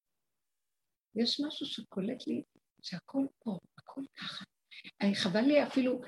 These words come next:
כמו ש-, ש-, כן, שאת אמרת, אה, סיפרה לי קודם משהו, ששאלו אותה אז, אה, איך היה? קודם כל, עד שהיא שרדה שזה היה מה שהיה, עכשיו היא צריכה לחזור לספר לה איך היה. זה מאוד אחר.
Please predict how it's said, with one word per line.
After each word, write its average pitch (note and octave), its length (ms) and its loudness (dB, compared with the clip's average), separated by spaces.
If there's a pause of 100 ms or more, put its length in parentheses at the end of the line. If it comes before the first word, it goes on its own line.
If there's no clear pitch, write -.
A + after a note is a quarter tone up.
(120)
כמו A#3 180 4
ש-, - 140 4 (1040)
ש-, A3 320 6
כן, A3+ 200 10
שאת A3+ 220 2
אמרת, G#3 440 2
אה, F#3 180 2
סיפרה G3 340 0
לי F#3+ 120 2
קודם F3+ 260 0
משהו, - 180 -4 (400)
ששאלו G#3+ 580 2
אותה G3 340 2
אז, F3+ 280 2
אה, F3+ 540 0 (320)
איך C4+ 260 8
היה? A#3 360 8 (1120)
קודם - 200 8
כל, - 180 4
עד A3+ 120 4
שהיא C#4 160 8
שרדה G#3 420 8
שזה F#3+ 300 4
היה G3 140 6
מה A3 140 4
שהיה, A3 180 4
עכשיו G#3 220 4
היא A3 100 6
צריכה A3 180 4
לחזור A#3+ 340 6
לספר A3+ 480 10
לה A3 80 12
איך A#3+ 280 10
היה. B3 1900 8
זה C#4 100 12
מאוד F4 240 10
אחר. - 440 0